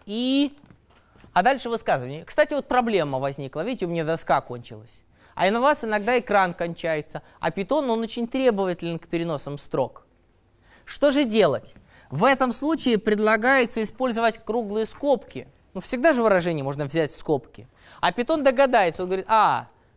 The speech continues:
скобка не закончилась, значит, высказывание продолжается на следующей строке». Итак, получается, flag равно flag and, и тут мы записываем то, что хотим проверять для каждого. X процент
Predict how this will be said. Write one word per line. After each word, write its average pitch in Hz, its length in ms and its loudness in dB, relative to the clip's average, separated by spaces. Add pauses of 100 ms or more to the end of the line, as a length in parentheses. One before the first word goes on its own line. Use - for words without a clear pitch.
(240)
скобка 240 680 2
не 208 160 -6
закончилась, 220 760 -4
значит, 185 480 -6
высказывание 175 540 -2
продолжается 147 640 -2
на 135 80 -8
следующей 143 400 -8
строке». - 480 -10 (800)
Итак, 294 320 2
получается, 233 520 0
flag 262 360 2
равно 220 320 2
flag 254 640 0
and, 277 600 4 (280)
и 196 100 -4
тут 320 340 0
мы 240 240 0
записываем 220 680 -2
то, 269 440 0
что - 220 -2
хотим 208 320 -4
проверять 180 460 2
для 170 140 2
каждого. 117 560 -2
X 202 380 -8
процент 170 720 -2